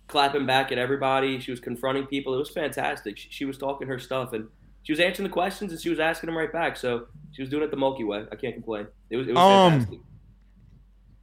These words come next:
Speaker 2: by the way, I haven't posted this 'cause I'm not giving him the justification, but you know that Glenn Guilbeau got freezing cold takes because of our tweet saying, you know, going back and saying, "Damn,
Speaker 1: Oh,
Speaker 2: when
Speaker 1: yeah.
Speaker 2: was Bailey?" Okay.
Speaker 1: I saw it.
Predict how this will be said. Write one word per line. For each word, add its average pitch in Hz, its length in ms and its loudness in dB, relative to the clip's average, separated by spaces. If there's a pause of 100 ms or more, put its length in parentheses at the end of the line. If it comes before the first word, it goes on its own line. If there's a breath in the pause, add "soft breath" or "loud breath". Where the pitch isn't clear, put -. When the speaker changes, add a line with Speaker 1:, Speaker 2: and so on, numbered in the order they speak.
(1120 soft breath)
Speaker 2:
by 165 180 6
the 160 120 8
way, 147 200 8
I 135 160 6
haven't 165 300 4
posted 151 400 6
this 160 180 4
'cause 127 200 0
I'm 135 160 4
not 139 180 2
giving 139 220 4
him 131 100 2
the 120 80 0
justification, 123 920 0 (500 soft breath)
but 139 200 2
you 165 200 4
know 185 460 8
that 131 600 2
Glenn 160 320 4
Guilbeau 120 720 2 (360)
got 131 360 4 (720)
freezing 175 480 2
cold 147 300 6
takes 170 260 2
because 135 400 2
of 120 100 -4
our 139 200 6
tweet 139 280 0
saying, 135 360 2
you 135 80 4
know, 131 80 2
going 131 260 4
back 127 240 4
and 120 100 -6
saying, 123 280 0
"Damn, 123 300 2
Speaker 1:
Oh, - 20 4
Speaker 2:
when - 80 6
Speaker 1:
yeah. 147 60 2
Speaker 2:
was 117 100 -2
Bailey?" 123 240 0
Okay. - 160 -2
Speaker 1:
I 120 40 2
saw 131 280 -2
it. 131 80 -10